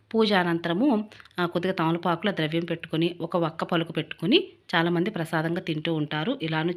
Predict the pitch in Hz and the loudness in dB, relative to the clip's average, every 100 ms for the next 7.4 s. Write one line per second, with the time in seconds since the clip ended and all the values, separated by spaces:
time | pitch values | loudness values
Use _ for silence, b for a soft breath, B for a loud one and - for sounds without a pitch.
0 | 170 151 151 - 277 370 - _ _ - | -2 -2 -4 -2 -2 -2 -6 _ _ -20
1 | - - 190 190 254 208 180 214 196 175 | -6 2 4 4 2 2 4 4 4 2
2 | 262 294 165 165 180 180 170 185 185 151 | 0 0 -2 -2 -2 0 0 -2 -4 -2
3 | 175 160 156 247 180 190 196 202 185 180 | -2 0 0 0 -2 -2 -2 -2 -2 0
4 | 160 185 208 170 - 170 170 170 170 165 | 0 0 0 -4 -2 0 4 4 4 2
5 | 160 156 233 190 190 180 156 156 - 208 | 0 0 -2 -2 0 -2 -2 -2 0 0
6 | 202 160 160 156 156 156 156 156 143 139 | 0 0 -2 -4 -2 -2 -2 -4 -6 -4
7 | 156 151 - 339 | -6 -4 -2 -2